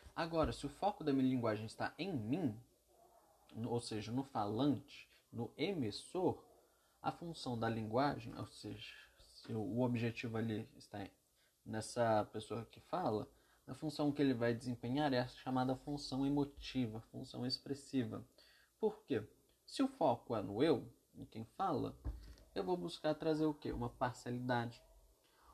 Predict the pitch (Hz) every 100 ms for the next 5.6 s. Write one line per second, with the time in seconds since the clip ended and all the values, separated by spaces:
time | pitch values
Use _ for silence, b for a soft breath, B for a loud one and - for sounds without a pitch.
0 | b 117 117 120 - 160 170 165 147 143
1 | - 107 110 120 113 120 113 113 113 -
2 | - - - _ - 110 110 110 107 113
3 | 117 110 - 107 107 107 104 107 110 -
4 | 120 107 101 - 117 117 107 107 120 -
5 | - 135 131 123 123